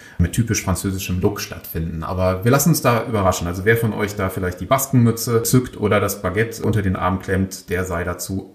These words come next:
eingeladen. Weitere Infos dazu gibt's auch auf zookauf punkt de.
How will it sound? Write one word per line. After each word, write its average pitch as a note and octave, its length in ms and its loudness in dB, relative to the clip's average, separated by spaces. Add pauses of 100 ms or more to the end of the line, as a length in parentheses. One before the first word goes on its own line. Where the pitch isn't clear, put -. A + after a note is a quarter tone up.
(120)
eingeladen. D#2+ 680 0 (240)
Weitere C3+ 300 4
Infos D#3 340 0
dazu A2+ 280 0
gibt's - 280 -6
auch G2 140 -6
auf - 260 -4 (100)
zookauf - 760 -4
punkt - 40 -10
de. D#2+ 360 -4